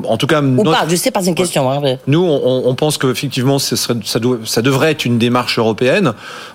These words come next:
Speaker 1: Aujourd'hui, euh, O V H Cloud est une société française, donc, euh, bien sûr, ce, ce serait mieux. Mais vous voyez, la, la société, la, la, la, la Corée, par exemple, est un pays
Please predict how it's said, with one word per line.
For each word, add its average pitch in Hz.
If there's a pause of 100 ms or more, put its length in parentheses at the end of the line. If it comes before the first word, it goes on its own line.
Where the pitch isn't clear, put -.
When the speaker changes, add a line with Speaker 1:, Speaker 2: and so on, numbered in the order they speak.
Speaker 1:
Aujourd'hui, 127
euh, 120
O -
V 120
H 117
Cloud 139
est 107
une 117
société 104
française, 135
donc, 113
euh, 110
bien 110
sûr, 139
ce, 110
ce 113
serait -
mieux. 165 (260)
Mais 117
vous 117
voyez, 139
la, 120
la 120
société, 131
la, 123
la, 117 (600)
la, 104 (160)
la 104
Corée, 123
par 113
exemple, 139
est 110
un 104
pays 151